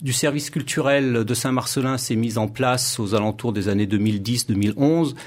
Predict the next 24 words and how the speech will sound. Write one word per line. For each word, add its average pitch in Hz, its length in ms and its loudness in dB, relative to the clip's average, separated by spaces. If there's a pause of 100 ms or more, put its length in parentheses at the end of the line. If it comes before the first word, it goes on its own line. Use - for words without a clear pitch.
(380)
euh, 107 220 2
j'ai 127 160 4
proposé 147 420 2
ça 143 400 4
à 104 360 0
la 107 100 0
directrice, 113 760 -2
euh, 98 540 -2
du 90 160 0
moment, 98 320 0
qui 165 160 -6
était 107 140 -6
Célia 98 420 -4
Cotte, - 420 -4 (540)
et 139 160 6
elle 123 160 4
a 98 200 2
trouvé 120 260 0
ça 135 220 2
vraiment 135 280 2
très 135 200 -2
intéressant 135 840 -2
et, 107 320 -2
euh, 95 380 -4